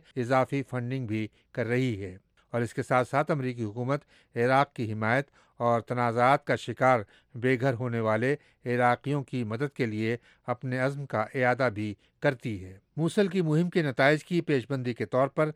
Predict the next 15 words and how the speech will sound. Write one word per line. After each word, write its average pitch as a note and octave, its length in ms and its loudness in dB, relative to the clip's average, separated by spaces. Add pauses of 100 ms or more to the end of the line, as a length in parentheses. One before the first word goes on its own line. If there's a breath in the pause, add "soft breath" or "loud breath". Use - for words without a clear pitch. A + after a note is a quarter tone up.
(160 soft breath)
نئی C#3+ 360 2
مالی A#2 340 0
امداد A#2 360 2
سے D#3+ 120 0
خوراک B2+ 520 2 (280 soft breath)
اور A#2+ 120 0
بنیادی B2+ 720 -2 (300 soft breath)
اشیاء B2 460 2
ضرورت A#2 500 -4
کو D3+ 220 -2 (300 soft breath)
ذخیرہ C3+ 520 0
کیا A#2 200 -4
جا G#2+ 160 0
رہا A2+ 240 2
ہے C#3+ 160 2